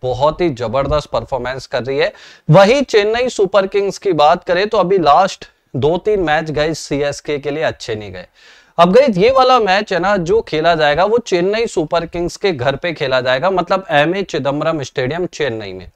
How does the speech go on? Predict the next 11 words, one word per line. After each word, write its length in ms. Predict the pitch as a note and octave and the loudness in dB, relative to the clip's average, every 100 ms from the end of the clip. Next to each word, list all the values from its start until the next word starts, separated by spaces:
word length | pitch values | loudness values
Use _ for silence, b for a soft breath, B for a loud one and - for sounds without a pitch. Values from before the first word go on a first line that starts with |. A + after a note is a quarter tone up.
| b b b b b b | b b b b b b
और 180 | E3 F#3+ | 6 6
यहाँ 320 | D#3+ E3+ A3+ | 4 4 4
के, 160 | D4+ | 2
गाइस, 280 | C#4 A#3+ B3+ | 2 4 4
अभी 200 | A3+ G#3 | 2 2
तक 200 | B3 B3 | 2 2
अगर 200 | A3 G#3+ | 2 0
पिच 340 | G#3+ - A3+ G3+ | 0 0 0 2
रिपोर्ट 400 | F3 F#3 G#3 G#3+ | 0 0 0 0
अपन 280 | F#3 F#3 | 0 0
देखें, 360 | C#3+ C3 - G2 | 0 -4 -6 -12